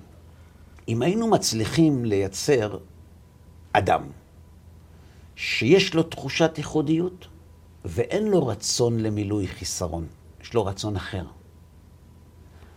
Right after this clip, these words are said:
הוא נולד רק עם רצון אחד, לתת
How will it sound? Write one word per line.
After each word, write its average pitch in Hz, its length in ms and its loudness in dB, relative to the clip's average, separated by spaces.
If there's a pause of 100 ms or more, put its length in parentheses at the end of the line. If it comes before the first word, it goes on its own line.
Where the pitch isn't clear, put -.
(180)
הוא 107 120 -4
נולד 104 540 -2 (180)
רק 98 520 -4 (120)
עם 98 200 -6
רצון 95 500 -6 (140)
אחד, - 280 -14 (1040)
לתת - 520 -10